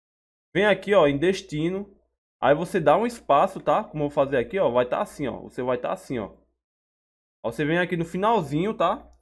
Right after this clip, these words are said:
Dá um espaço, coloca menos D X onze. Eita, botei, tem que ser letra minúscula, tá? D X onze.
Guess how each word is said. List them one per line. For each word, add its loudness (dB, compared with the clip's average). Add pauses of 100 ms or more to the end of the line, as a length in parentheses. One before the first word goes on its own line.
(140)
Dá 0
um -2
espaço, 2
coloca 0
menos -4 (360)
D 0
X -6
onze. -4 (720)
Eita, -8
botei, -4
tem -12
que -20
ser -4
letra -4
minúscula, -2
tá? -2
D -4
X -12
onze. -8